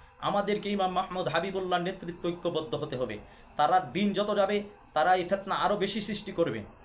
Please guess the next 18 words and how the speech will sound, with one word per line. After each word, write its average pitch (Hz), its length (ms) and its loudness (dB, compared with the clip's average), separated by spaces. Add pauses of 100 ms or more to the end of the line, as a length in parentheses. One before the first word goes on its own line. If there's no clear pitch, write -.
(120)
এটাই 180 260 2
স্বাভাবিক, 160 460 2
এটাই 175 220 0
বাস্তবতা। 151 540 0 (420)
এজন্য 190 360 2
আমাদেরকে 190 440 2
এখনই 202 300 2
উপলব্ধি 214 400 -2
করতে 214 260 -2
হবে, 220 300 -2 (240)
আমাদেরকে 185 440 -2
সতর্ক 208 440 -2
হতে 202 380 4
হবে, 226 300 2 (260)
নিজেদের 202 460 0
অস্তিত্ব 202 460 -4
রক্ষার 190 360 0
জন্য 156 280 -2